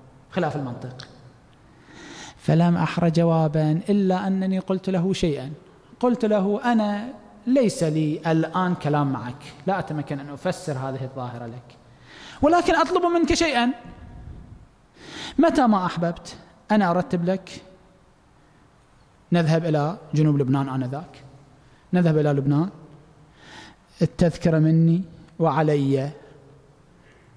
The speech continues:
والفندق عليك، أذهب بك إلى هذه المنطقة، لأن هذا العمل يمارس في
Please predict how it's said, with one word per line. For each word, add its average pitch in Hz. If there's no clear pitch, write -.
والفندق 190
عليك، 135
أذهب 143
بك 151
إلى 160
هذه 123
المنطقة، 131
لأن 113
هذا 123
العمل 139
يمارس 127
في 120